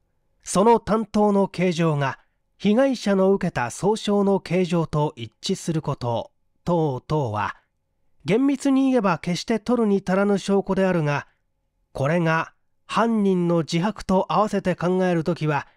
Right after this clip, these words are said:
すこぶる被告にとって不利益な証拠となってくる。それゆえ、被告を救おうと思うならば、ただ普通の弁論をするだけでは物足りない。何か奇抜な方法を考案しない限り、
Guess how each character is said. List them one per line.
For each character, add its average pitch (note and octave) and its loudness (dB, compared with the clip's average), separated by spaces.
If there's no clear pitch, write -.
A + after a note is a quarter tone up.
す - -10
こ C#3 -2
ぶ F3+ 2
る F#3 6
被 - -8
告 F#3+ 0
に F#3+ 2
と G3 0
っ F#3+ -4
て G#2+ -4
不 - -8
利 G#3 0
益 F3 -2
な D3+ 0
証 D3+ -2
拠 D3 -6
と D3+ -4
な C#3 0
っ - -8
て G#2 -10
く - -10
る。 D#2+ -8
そ C#3+ 0
れ C#3+ 0
ゆ C3+ 0
え、 - -4
被 - -10
告 A3 2
を G3+ 2
救 G#3+ -2
お G#3 4
う G3+ -2
と G3+ 2
思 G3+ 4
う F3+ 2
な D#3+ 0
ら D3 0
ば、 B2 -4
た B3+ -2
だ D3+ 0
普 - -16
通 B3+ -2
の A#3+ 2
弁 A3 0
論 G#3+ 0
を G3 0
す - -6
る G3 2
だ F#3 0
け G3 -4
で E3+ 0
は F#2 -4
物 G#2+ -6
足 B2 -4
り A#2+ -4
な A#2 -4
い。 F#2+ -8
何 G#3+ 2
か F3 -2
奇 - -4
抜 A3 -2
な G#3 2
方 G3 0
法 F#3+ 2
を F3 0
考 F#3 2
案 F#3 0
し - -4
な F3+ 2
い F3 0
限 E3 0
り、 B2+ -2